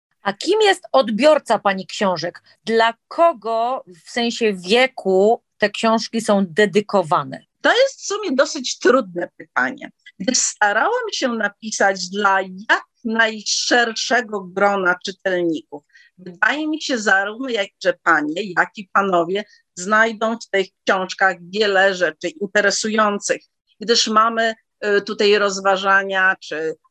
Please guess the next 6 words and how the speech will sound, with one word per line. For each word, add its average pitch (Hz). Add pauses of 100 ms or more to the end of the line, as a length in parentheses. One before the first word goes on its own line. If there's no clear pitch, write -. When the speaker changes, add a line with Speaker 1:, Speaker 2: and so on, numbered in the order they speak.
Speaker 2:
odczucia 185
kobiet, 214 (540)
e, 185
ich -
emocje, 233 (360)
e, 190